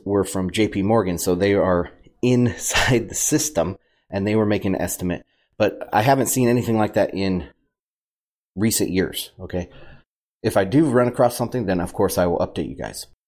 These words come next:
Um, that is the answer to your question. Next question. Zan on Discord as well. Thanks for the question. "What I'm wondering is how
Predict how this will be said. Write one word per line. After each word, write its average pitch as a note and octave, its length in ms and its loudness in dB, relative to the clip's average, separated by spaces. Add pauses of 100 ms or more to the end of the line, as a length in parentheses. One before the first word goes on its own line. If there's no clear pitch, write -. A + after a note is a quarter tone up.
(460)
Um, E2 300 -10
that G#2+ 280 2
is G2+ 360 0
the - 120 -4
answer F#2+ 300 -4
to F2 420 -4
your F2 120 -8
question. - 400 -6 (880)
Next B2 220 0
question. - 440 -2 (600)
Zan F#2+ 500 -2 (340)
on G2+ 200 -4
Discord F#2+ 400 -4
as D#2+ 160 -10
well. F#2+ 320 -2 (300)
Thanks F#2+ 200 -8
for F#2+ 80 -8
the F2 80 -10
question. - 520 -2
"What G#2 320 0
I'm D#3 200 2
wondering A2 380 2
is F2+ 120 -4
how B2+ 360 0